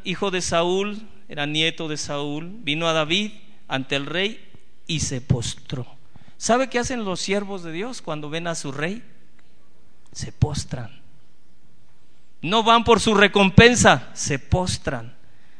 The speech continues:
Sobre su rostro hizo reverencia y dijo: "David", dijo David: "Mefiboset". Y él respondió,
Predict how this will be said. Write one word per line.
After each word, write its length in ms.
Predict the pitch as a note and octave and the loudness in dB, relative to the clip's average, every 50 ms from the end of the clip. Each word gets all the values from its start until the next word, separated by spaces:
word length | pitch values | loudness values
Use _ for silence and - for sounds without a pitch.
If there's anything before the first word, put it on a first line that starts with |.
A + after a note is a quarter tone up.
| - - - - | -10 -10 -10 -10
Sobre 380 | - - - C#3+ C#3 C#3 D3 D3 | -8 -2 0 2 4 4 4 4
su 160 | - - D3+ | 2 0 0
rostro 420 | C#3+ D3+ E3+ F3+ E3+ - F3+ F3+ E3+ | 0 2 0 0 0 -2 -2 -2 -2
hizo 300 | E3 D#3 - - E3 D3 | 0 -2 -2 -2 -2 -2
reverencia 760 | C#3+ C#3 C3+ C#3 C#3 C#3 D3+ D#3+ F3 E3+ E3 - - D3 B2+ | -2 -2 -2 -2 -2 -2 -2 -2 -2 -4 -6 -6 -6 -6 -6
y 60 | C3 | -6
dijo: 400 | D3 F3 E3 E3 - - C3 C#3+ - - - - - - - - - - - - - - - - - - - | -4 -4 -6 -6 -6 -8 -8 -8 -8 -10 -10 -10 -10 -10 -12 -12 -12 -12 -10 -10 -10 -12 -12 -12 -12 -12 -8
"David", 560 | - - C3 C3 C3+ D3 D#3+ E3 E3+ E3+ E3+ - - - - - - - - - - - - - - - - - - - - - - - - - - - - - - - - - - | -4 -2 -2 -2 -2 -2 -4 -2 -4 -6 -6 -8 -10 -12 -12 -12 -12 -10 -10 -10 -10 -10 -10 -10 -10 -10 -10 -10 -10 -12 -12 -12 -12 -12 -12 -10 -10 -10 -10 -10 -10 -10 -10 -10 -2
dijo 300 | C3+ D3 D3 - F3+ E3+ | 0 0 0 2 2 2
David: 320 | D#3+ D#3+ D#3 E3+ F3 E3 | 2 2 2 0 -2 -2
"Mefiboset". 760 | E3+ E3 D3+ - D#3 C#3+ C#3+ D3+ D3+ - - - G#3 F#3 D#3+ - - - - - - - - - - - - - - - - - - - - - - - - | -2 -4 -4 -4 -4 -4 -4 -4 -4 -6 -6 -6 -8 -8 -8 -10 -10 -10 -10 -12 -10 -10 -10 -10 -10 -10 -10 -10 -12 -12 -12 -12 -12 -10 -10 -10 -10 -10 -6
Y 120 | - C#3 C#3 | -2 -2 0
él 100 | C#3+ C#3+ | 0 0
respondió, 580 | D3+ C#3+ - - D3+ C3+ C3 B2+ C3+ A#2+ G#2+ | -4 -6 -6 -6 -4 -4 -4 -4 -4 -4 -6